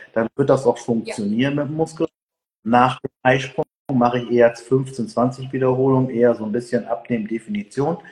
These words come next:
Speaker 1: Ja, also in dem Bereich, dann würde das hormonell besser zusammenpassen.
Speaker 2: Ja.
Speaker 1: Die Frage, wie weit willst du gehen?
Speaker 2: Ja, und das
Speaker 1: Willst du
Speaker 2: das ist aber auch wieder was, wo ich sag, wir können jetzt da eine Stunde tausend Fragen beantworten,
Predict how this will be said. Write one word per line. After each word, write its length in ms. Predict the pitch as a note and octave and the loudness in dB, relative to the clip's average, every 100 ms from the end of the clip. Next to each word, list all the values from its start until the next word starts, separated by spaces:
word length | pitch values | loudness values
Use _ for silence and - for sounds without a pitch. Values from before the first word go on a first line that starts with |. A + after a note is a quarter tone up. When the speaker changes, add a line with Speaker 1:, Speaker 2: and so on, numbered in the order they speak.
| - - - | -20 -20 0
Speaker 1:
Ja, 220 | A#2+ B2+ | 4 4
also 220 | B2 A#2 | 4 0
in 100 | A2+ | 0
dem 180 | A#2 A#2+ | 2 2
Bereich, 560 | A2+ G2 A2 E3 - - | 2 0 0 0 -2 -4
dann 240 | A2+ A#2 A#2 | -2 0 0
würde 260 | C#3+ C#3+ | 0 0
das 260 | C3 B2 - | 0 -2 2
hormonell 540 | B2+ A#2+ A#2 A#2+ C#3+ | 4 4 2 4 2
besser 320 | C3+ C3 C3+ C3 | 2 0 0 -4
zusammenpassen. 800 | B2+ D3 E3+ D3+ G2 F2+ - - _ _ _ - | -4 -2 -2 -4 -10 -10 -16 -20 _ _ _ -12
Speaker 2:
Ja. 160 | G#3+ G#3+ | -2 -2
Speaker 1:
Die 40 | - _ _ _ _ - | -2 _ _ _ _ 0
Frage, 240 | F3 D#3 - | 2 2 2
wie 160 | G3 | 4
weit 260 | F3+ F3+ F3+ | 4 2 4
willst 260 | F#3 - D#3 | 2 2 -6
du 60 | |
gehen? 380 | D3+ A3+ A3 - - - - - | 2 4 4 -2 -20 -20 -12 2
Speaker 2:
Ja, 160 | D4+ | 2
und 80 | C#4 | 2
das 100 | C#4+ - - - - | -2 -8 -20 -10 2
Speaker 1:
Willst 300 | C3 F3 - | 6 6 6
du 60 | F3 | 2
Speaker 2:
das 140 | - | 2
ist 80 | D#4+ | 0
aber 180 | E4+ C#4 | 2 2
auch 100 | C#4 | 0
wieder 220 | D#4+ D4 | 0 2
was, 240 | B3+ B3+ | 0 -2
wo 60 | B3+ | -8
ich 100 | B3 | -6
sag, 220 | - B3+ - - - | -2 -2 -4 -14 -10
wir 100 | C4 | -4
können 220 | C#4+ C#4+ | 0 0
jetzt 160 | C#4 | 0
da 140 | C4 A#3+ | -2 -4
eine 120 | A#3 | -6
Stunde 420 | A3+ D4+ D#4 D4 | -10 -4 -4 -4
tausend 380 | C4+ C4 D4 D4 | -4 -4 -4 -6
Fragen 240 | C4 B3+ | -4 -4
beantworten, 720 | B3 A#3+ B3 A3+ G#3 - B3+ | -4 -4 -4 -4 -4 -4 -8